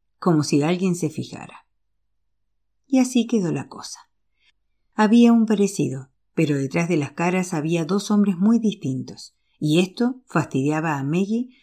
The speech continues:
porque estaba enamorada de uno de ellos y sentía remordimientos de encontrar atractivo al otro. En la cocina descubrió que era el favorito, y también descubrió la causa de que llevase camisa y pantalón blanco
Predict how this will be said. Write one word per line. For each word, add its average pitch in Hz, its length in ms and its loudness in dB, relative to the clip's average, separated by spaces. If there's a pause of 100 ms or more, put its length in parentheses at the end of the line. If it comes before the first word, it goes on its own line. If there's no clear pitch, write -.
(220)
porque 175 240 0
estaba 214 380 -2
enamorada 196 520 0
de 180 120 -2
uno 226 260 2
de 170 220 0
ellos 147 400 -6 (120)
y 165 100 0
sentía 180 500 0
remordimientos 156 800 -4
de 151 80 -4
encontrar 135 560 -6
atractivo 127 480 -10
al 113 140 -12
otro. - 280 -20 (1500)
En 160 100 2
la 160 100 2
cocina 202 440 4
descubrió 185 500 2
que 175 240 0
era 190 120 0
el 180 200 -4
favorito, 143 680 -4 (200)
y 170 140 0
también 156 340 0
descubrió 170 400 -2
la 160 180 -4
causa 208 420 -2
de 196 140 -2
que 147 120 -6
llevase 139 420 -4
camisa 175 500 -4
y 185 120 0
pantalón 147 540 -6
blanco 196 480 -4